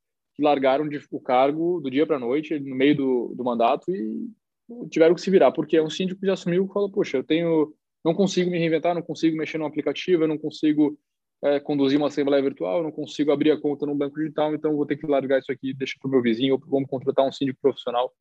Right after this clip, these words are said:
e resolva isso." Então, a, a reinvenção do gestor que tá lá na ponta, ela é quase que obrigatória, né? E, e é uma ordem natural do condomínio,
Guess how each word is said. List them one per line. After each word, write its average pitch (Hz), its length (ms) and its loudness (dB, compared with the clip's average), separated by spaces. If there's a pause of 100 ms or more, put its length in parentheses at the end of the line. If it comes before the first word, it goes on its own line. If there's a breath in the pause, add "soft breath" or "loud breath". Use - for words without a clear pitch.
(520 soft breath)
e 131 80 0
resolva 131 320 6
isso." 110 240 0
Então, 120 260 0
a, 120 120 -4 (280)
a 117 120 2
reinvenção 160 640 2
do 143 80 0
gestor 131 420 0
que - 60 -20
tá 135 80 -2
lá 131 100 0
na 131 100 -2
ponta, 127 560 -6 (160)
ela 135 140 2
é 127 60 2
quase 131 240 4
que - 60 -2
obrigatória, 131 500 0 (340)
né? 110 240 -4
E, 113 540 -2
e 113 40 2
é 127 160 6
uma 131 140 4
ordem 143 240 6
natural 135 560 0 (480)
do 139 120 -4
condomínio, 139 760 -2